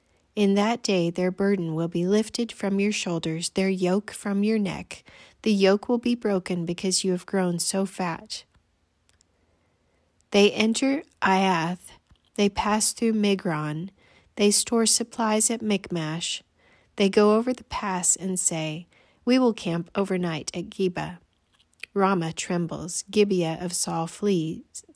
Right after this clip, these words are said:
"Cry out, O daughter of Galim. Listen, O Elisha." Poor Anathoth. Madmenah is in flight. The people of Gibeon take cover.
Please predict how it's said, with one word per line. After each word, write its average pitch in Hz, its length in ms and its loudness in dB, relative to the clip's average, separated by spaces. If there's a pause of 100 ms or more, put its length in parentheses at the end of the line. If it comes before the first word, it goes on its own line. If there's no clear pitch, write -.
(540)
"Cry 233 320 2
out, 226 340 -2
O 180 140 0
daughter 170 380 0
of 165 180 -4
Galim. 175 540 -2 (340)
Listen, 233 540 0
O 190 160 0
Elisha." 170 800 -2 (840)
Poor 226 340 2
Anathoth. 175 760 -2 (920)
Madmenah 196 680 2
is 165 100 -2
in 180 160 0
flight. - 600 -6 (140)
The 190 100 -12
people 220 360 -2
of 190 160 -2
Gibeon 196 480 0
take 180 280 -6
cover. 190 460 -4